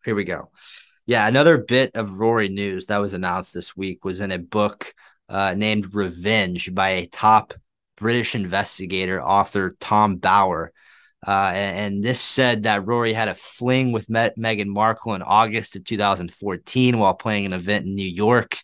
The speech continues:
after he unexpectedly nominated her for the, uh, the famed Ice Bucket Challenge. You remember that in two thousand fourteen? So, led at the time, Markle's boyfriend was a chef, Corey Vitello. I've never heard of the guy.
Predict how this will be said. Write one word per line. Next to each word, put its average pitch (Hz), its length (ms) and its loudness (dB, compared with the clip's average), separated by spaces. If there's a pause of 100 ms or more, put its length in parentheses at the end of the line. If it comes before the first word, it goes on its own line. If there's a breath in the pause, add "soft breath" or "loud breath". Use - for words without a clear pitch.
(440 loud breath)
after 101 440 2
he 101 180 0
unexpectedly 101 800 -2
nominated 101 760 0
her 101 140 -2
for 101 240 -8
the, 92 340 -4
uh, 92 340 0 (300 soft breath)
the 101 80 -6
famed 107 400 -2 (160)
Ice 104 320 0
Bucket 107 460 -2
Challenge. 123 760 -2
You 107 80 -4
remember 120 180 0
that 127 120 4
in 123 60 -2
two 131 100 0
thousand 123 320 0
fourteen? 123 500 -2
So, 101 400 0 (460 loud breath)
led 147 220 6
at 143 100 2
the 165 80 0
time, 151 400 2
Markle's 135 460 2
boyfriend 123 440 -4
was 104 140 -4
a 95 60 -6
chef, 104 640 0
Corey 117 340 -2
Vitello. 104 680 0
I've 95 140 0
never 87 160 -8
heard 80 120 -10
of 80 60 -14
the - 80 -20
guy. 76 260 -10